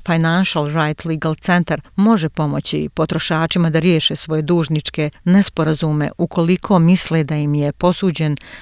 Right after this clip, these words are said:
novac koji ne mogu vratiti ili da kredit ne odgovara prvobitnim zahtjevima i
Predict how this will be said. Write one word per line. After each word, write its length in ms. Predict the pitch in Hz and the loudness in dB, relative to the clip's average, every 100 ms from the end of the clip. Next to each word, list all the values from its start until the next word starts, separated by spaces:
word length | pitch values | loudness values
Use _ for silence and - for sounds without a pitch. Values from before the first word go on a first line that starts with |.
| - | -6
novac 340 | 175 180 190 - | 2 4 4 0
koji 180 | - 156 | -2 2
ne 160 | 160 | 4
mogu 220 | 180 180 | 4 4
vratiti 680 | 160 160 156 165 214 - 196 | 2 2 2 2 0 0 -6
ili 220 | - 165 147 | -2 -2 -2
da 140 | 143 | -2
kredit 640 | - 170 180 180 170 - - - | -2 0 2 2 0 -2 -16 0
ne 240 | 165 160 | 2 4
odgovara 500 | 151 - 165 185 190 | 2 0 2 2 2
prvobitnim 680 | 170 170 165 151 165 165 151 | 0 0 0 0 0 0 0
zahtjevima 760 | 143 143 139 - 170 165 160 156 - | 0 0 -2 -2 0 2 2 -2 -4
i 260 | 175 170 | -2 0